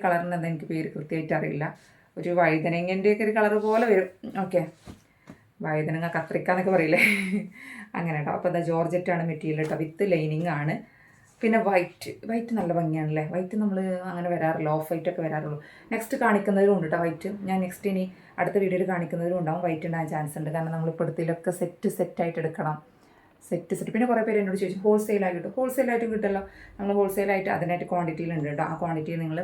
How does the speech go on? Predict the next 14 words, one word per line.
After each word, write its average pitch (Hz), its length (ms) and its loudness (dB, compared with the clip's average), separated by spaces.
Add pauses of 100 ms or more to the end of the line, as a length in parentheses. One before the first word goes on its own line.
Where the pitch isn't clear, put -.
WhatsApp-ൽ 156 380 -4
മെസ്സേജ് 151 260 -6
അയക്കുക, 190 220 -8
ക്വാണ്ടിറ്റി 202 300 -4 (580)
എടുക്കുക. - 300 4 (580)
ഓക്കെ, 208 140 -2 (100)
അല്ല 190 180 4
നിങ്ങൾക്ക് 202 260 2
എത്തിച്ചു 214 280 0
തരണമെങ്കിൽ 202 320 2
അങ്ങനെ 180 220 -2
എത്തിച്ചു 160 260 0
തരാം. 190 180 -2 (640)
ഓക്കെ, 180 160 -6